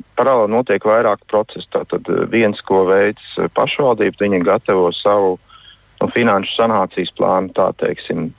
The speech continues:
Paralēli valsts kontrole veiks padziļinātu finanšu revīziju,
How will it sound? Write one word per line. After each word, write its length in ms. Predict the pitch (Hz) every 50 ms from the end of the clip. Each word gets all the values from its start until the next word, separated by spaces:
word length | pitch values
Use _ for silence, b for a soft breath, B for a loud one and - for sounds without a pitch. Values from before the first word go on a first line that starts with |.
| _ -
Paralēli 840 | 107 104 113 127 127 127 127 117 104 101 98 92 107 127 156 175 170 - - - _ _ _ _ -
valsts 520 | - 98 82 98 98 101 113 120 - -
kontrole 580 | - 98 95 98 98 - 117 123 131 135 127 110
veiks 300 | 101 104 113 123 - -
padziļinātu 560 | - 110 107 - 120 123 131 123 110 101 - -
finanšu 460 | 110 110 113 104 98 90 - - 90
revīziju, 680 | 92 90 90 92 92 101 104 107 123 131 139 147 160